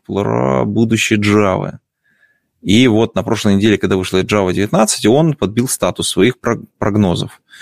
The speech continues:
Ну, типа там, э, там, м, получается, сколько лет-то прошло? Три года, да? То есть вот, и он, соответственно, э,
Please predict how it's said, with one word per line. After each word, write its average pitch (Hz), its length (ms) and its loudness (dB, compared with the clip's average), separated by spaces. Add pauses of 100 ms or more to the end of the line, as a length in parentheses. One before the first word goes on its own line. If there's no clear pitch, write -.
(160)
Ну, 120 100 4
типа 95 240 0
там, - 380 -4 (120)
э, 57 340 0 (680)
там, 50 280 2
м, - 960 -8
получается, 98 360 2
сколько - 240 -2
лет-то - 260 -2
прошло? - 480 -4 (420)
Три 131 160 2
года, 104 360 2
да? 135 360 0
То 107 140 -4
есть 113 240 -4
вот, 107 260 -2
и 101 100 4
он, 113 560 4
соответственно, 92 600 0 (600)
э, 57 520 0